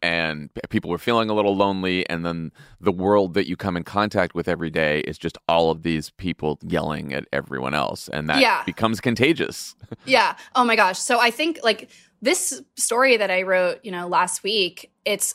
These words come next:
Speaker 2: a continuation of a story I wrote in at the end of twenty twenty, where, which was called, like, the year in bad posts, because everything that year was just, like, shoved online really, really
Speaker 1: Yeah.
Speaker 2: quickly.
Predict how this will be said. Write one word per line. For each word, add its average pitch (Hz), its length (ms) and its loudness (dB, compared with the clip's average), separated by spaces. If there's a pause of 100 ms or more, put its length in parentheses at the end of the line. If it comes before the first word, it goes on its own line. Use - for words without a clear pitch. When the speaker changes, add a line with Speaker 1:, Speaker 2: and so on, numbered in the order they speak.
Speaker 2:
a 208 60 -4
continuation 226 640 0
of 190 80 -4
a 196 60 -2
story 190 240 2
I - 20 4
wrote 185 180 2
in 180 260 -2
at 190 120 -6
the - 80 -2
end 202 120 -2
of 185 60 -8
twenty 185 240 -8
twenty, 233 380 2
where, 180 160 0
which 196 180 -8
was 190 140 -2
called, 180 260 2
like, 180 160 -4
the 196 100 2
year 202 300 2
in 196 140 0
bad 180 340 2
posts, - 400 2
because 190 480 0 (400)
everything 277 540 4
that 196 240 4
year 202 340 4
was 202 260 -2
just, - 280 -12
like, 190 180 -6
shoved 277 380 2
online 190 560 2
really, 226 240 4
really 226 140 6
Speaker 1:
Yeah. 175 100 4
Speaker 2:
quickly. 170 480 0